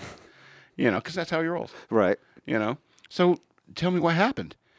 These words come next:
Speaker 1: He goes, "Well, you know that guy who moved in a few houses down from you?" "Oh, sure." "Well, turns out he served in Nam. So yesterday I just bust into his house, speedy delivery, you know how I do."
Speaker 2: Yeah.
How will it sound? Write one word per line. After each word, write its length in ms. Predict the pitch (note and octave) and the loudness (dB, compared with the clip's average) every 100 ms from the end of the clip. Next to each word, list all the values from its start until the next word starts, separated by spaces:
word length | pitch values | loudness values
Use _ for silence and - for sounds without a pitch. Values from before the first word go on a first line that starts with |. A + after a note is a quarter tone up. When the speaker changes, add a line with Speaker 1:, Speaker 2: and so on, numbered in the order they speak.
| _ _ | _ _
Speaker 1:
He 40 | - | -4
goes, 100 | A#2 | 8
"Well, 140 | D4+ | 10
you 100 | F4+ | 12
know 120 | D#4+ | 12
that 160 | D#4 B3+ | 12 12
guy 280 | C4+ C4+ G#3 | 12 12 12
who 80 | |
moved 240 | G#3+ B3 G3+ | 8 4 4
in 120 | A#3 | 4
a 60 | F#3 | 4
few 160 | A3 | 8
houses 300 | G#3 A#3 B3+ | 10 10 6
down 240 | D#3 F#3+ D4+ | 6 6 6
from 160 | F4 | 2
you?" 160 | F4+ E4+ - _ _ _ _ - | 2 0 -2 _ _ _ _ 0
"Oh, 180 | G#3+ C4 | 2 2
sure." 480 | - D3+ G3 G3 - _ - - - - | 0 0 0 -2 -10 _ -20 -20 -20 -6
"Well, 140 | - C#4+ | 0 2
turns 280 | - G4+ C#4 | 4 6 8
out 120 | C4+ | 6
he 60 | A3 | 8
served 300 | A#3 A3 G3 | 8 10 8
in 120 | F#3+ | 8
Nam. 340 | A#3+ F#3 G#2+ | 8 8 6
So 200 | B2 E3 | 6 6
yesterday 480 | E3+ D4+ - G3+ F3+ | 8 4 4 6 10
I 80 | F#3 | 10
just 280 | C#3 B2+ - | 8 2 6
bust 260 | F#3+ F#3+ | 6 6
into 180 | F#3 D#3+ | 4 6
his 120 | C3 | 6
house, 300 | D3+ F#3+ F#3+ | 8 10 8
speedy 300 | - F3 A3 G#3 | 4 0 2 2
delivery, 480 | G#3+ C#4+ C4+ C4 | 2 4 4 4
you 160 | A#3+ G#3 | 2 0
know 160 | G3 D3 | 4 10
how 160 | D3 | 10
I 140 | C#3+ C3+ | 10 8
do." 320 | C#3+ G#3 A3 | 10 10 8
Speaker 2:
Yeah. 320 | D3 C#3 F#2+ | 2 2 2